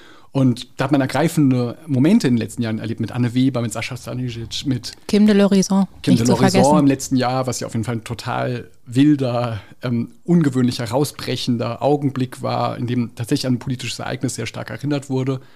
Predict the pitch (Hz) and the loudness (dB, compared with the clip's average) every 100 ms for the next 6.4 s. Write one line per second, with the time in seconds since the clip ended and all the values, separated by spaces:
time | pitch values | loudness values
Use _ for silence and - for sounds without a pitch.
0 | - - - - - 139 143 - 185 202 | -20 -20 -20 -20 -8 -4 -2 0 0 2
1 | 180 190 - - 110 - - 147 131 165 | 4 4 0 -4 -6 -6 -2 -2 0 -2
2 | 156 165 - 147 156 - 170 139 147 151 | -4 -4 -2 2 2 2 2 4 2 0
3 | 139 139 139 135 - - 147 139 135 131 | 0 2 0 0 -4 0 0 2 2 0
4 | - 165 160 117 110 113 120 - 131 131 | 0 0 0 0 -2 -4 -4 -6 -4 -4
5 | - 127 123 113 - - 123 123 - 101 | -2 -2 -2 -6 -10 -8 -4 -4 -6 -10
6 | - - 110 - | -12 -18 -18 -20